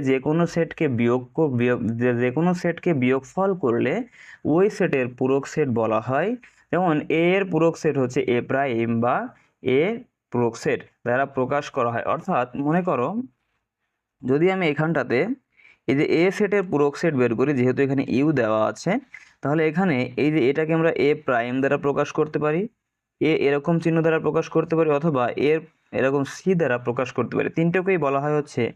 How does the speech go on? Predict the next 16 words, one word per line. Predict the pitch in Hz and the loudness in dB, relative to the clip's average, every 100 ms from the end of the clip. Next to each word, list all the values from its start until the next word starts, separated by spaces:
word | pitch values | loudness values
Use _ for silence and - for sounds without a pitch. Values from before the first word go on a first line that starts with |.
| _ _ _ | _ _ _
এ | - 143 135 | 0 2 2
এর | 127 | 0
পূরক | 127 147 151 | 0 2 2
সেট। | - - - - _ _ | 0 -6 -6 -12 _ _
তাহলে | 156 160 | -2 0
যদি | 165 175 | 2 2
আমরা | 196 190 | 2 2
এখান | 165 175 | 2 2
থেকে | 160 131 | 0 -2
এ | - 143 | 0 0
প্রাইম | 139 165 170 170 | 0 0 0 0
ইকুয়াল | 151 151 135 | 0 0 0
কি | 135 | 0
বলতে | 143 139 | 0 2
পারি? | 120 117 120 | 0 0 0
ইউ | 123 156 | 2 4